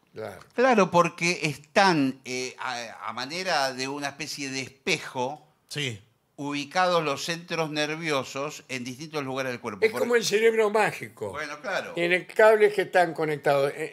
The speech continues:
Speaker 1: en dos lugares.
Speaker 2: Claro.
Speaker 1: A y B. Te tocas A, te curas B.
Speaker 3: Sí.
Speaker 2: Sí,
Speaker 1: Y así.
Speaker 2: señor, claro.
Speaker 1: Eso le digo, le estoy dando una explicación se-, a propósito sencilla para, para no contrariar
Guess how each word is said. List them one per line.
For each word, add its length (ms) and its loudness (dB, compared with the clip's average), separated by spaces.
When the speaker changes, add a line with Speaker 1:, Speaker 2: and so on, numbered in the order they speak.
Speaker 1:
en 80 -2
dos 160 4
lugares. 440 -2
Speaker 2:
Claro. 420 0
Speaker 1:
A 220 4
y 60 4
B. 380 2
Te 100 0
tocas 380 4
A, 360 4
te 120 -8
curas 280 0
B. 260 -2
Speaker 3:
Sí. 160 -8
Speaker 2:
Sí, 60 -2
Speaker 1:
Y 20 -2
así. 200 -2
Speaker 2:
señor, 280 -2
claro. 420 -8
Speaker 1:
Eso 240 -2
le 160 -6
digo, 420 -10
le 100 -14
estoy 260 -4
dando 400 2
una 180 -4
explicación 580 -2
se-, 200 -8
a 120 -8
propósito 640 -2
sencilla 800 -6
para, 720 -4
para 260 0
no 680 4
contrariar 1000 0